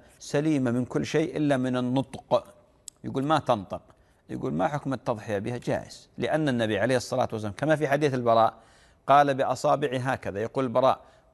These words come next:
أشار بيده على المنبر ويدي أقصر من يد النبي صلى الله عليه وسلم، قال: "أربع لا تجزئ من الأضاحي،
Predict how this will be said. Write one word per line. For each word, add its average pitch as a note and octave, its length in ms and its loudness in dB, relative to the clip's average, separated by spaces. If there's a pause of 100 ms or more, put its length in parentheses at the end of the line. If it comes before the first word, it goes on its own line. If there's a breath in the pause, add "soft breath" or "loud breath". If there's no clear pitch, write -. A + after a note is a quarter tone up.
(140)
أشار C#3+ 540 2
بيده B2+ 520 -2
على A#2 140 4
المنبر A#2+ 520 0
ويدي C#3 500 2
أقصر - 500 -2
من C3 180 0
يد B2 180 0
النبي A2+ 260 -2
صلى G2 80 -6
الله G2 340 0
عليه - 0 -
وسلم، - 60 -10 (440 soft breath)
قال: C3 240 2
"أربع D3+ 600 2
لا C3+ 300 0
تجزئ C3 380 -2
من A#2+ 160 -4
الأضاحي، A2 500 -2